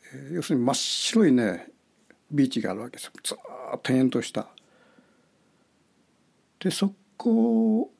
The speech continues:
に行くとね、まあ、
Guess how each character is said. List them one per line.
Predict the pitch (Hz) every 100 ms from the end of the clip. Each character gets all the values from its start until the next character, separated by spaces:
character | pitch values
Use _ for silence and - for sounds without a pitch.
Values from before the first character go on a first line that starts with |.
| _
に | 190 185 156 147 143 139 -
行 | 156 - _ _ _ _ _ -
く | 147
と | 131 - 135
ね、 | 123 120 101 - - _ _ _ _ _ _ _ _ _ _ -
ま |
あ、 | 147